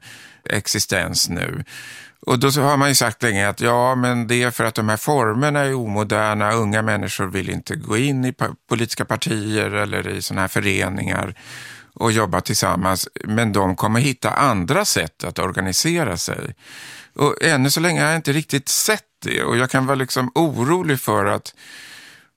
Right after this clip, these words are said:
man inte kan forma såna här organisationer som på lång sikt har betydelse.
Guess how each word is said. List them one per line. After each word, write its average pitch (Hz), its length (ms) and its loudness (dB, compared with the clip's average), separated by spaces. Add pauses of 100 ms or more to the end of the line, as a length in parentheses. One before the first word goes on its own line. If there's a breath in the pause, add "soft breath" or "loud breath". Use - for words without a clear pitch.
man 123 200 2
inte 117 200 0
kan 139 240 2
forma 117 420 2
såna 120 160 2
här 104 100 2
organisationer 101 680 -2
som 107 180 -2
på 135 100 2
lång 143 420 2
sikt - 400 -2
har - 180 0
betydelse. - 960 -6